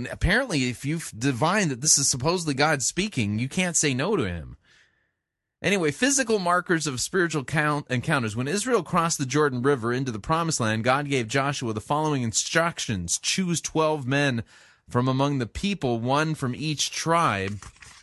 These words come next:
and then tell,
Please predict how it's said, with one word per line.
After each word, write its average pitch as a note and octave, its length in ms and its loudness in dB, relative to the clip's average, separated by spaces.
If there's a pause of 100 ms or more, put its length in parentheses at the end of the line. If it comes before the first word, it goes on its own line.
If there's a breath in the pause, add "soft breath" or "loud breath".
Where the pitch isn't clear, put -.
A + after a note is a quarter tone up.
(920 loud breath)
and A#2+ 240 0
then D3 240 2
tell, C#3 880 0